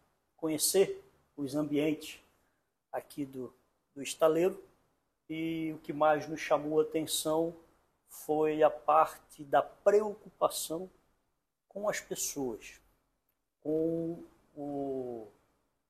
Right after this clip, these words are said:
a pessoa que tá lá no chão de fábrica, trabalhando lá. O que vocês estão proporcionando para que quando a pessoa venha pro seu ambiente de trabalho, ela não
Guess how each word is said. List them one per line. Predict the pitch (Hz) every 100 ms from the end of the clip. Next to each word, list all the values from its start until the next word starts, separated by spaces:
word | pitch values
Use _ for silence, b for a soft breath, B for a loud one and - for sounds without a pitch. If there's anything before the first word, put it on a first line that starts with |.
| _ _ _
a | -
pessoa | - 202
que | -
tá | 196
lá | 208 - - _ _
no | -
chão | - 175 160
de | -
fábrica, | - 139 - - _ _ _ _ _ _
trabalhando | - 135 143 139 139 127
lá. | 110
O | - _ _ _
que | 143
vocês | 139 135 - 165 147
estão | - - 147 147 - b b _ _ -
proporcionando | 196 240 - 233 - - 170 151 143 185 196 - _ _ _ _ _
para | -
que | - -
quando | - 208 214
a |
pessoa | 220 185 - 160 151 117 -
venha | 135 202 233 196
pro | - 151
seu | - 156
ambiente | 147 143 147 151 -
de | -
trabalho, | - 120 127 175 151 - b b _
ela | 127 135 156
não | 156 151 160 165 175 170 170 170 170 165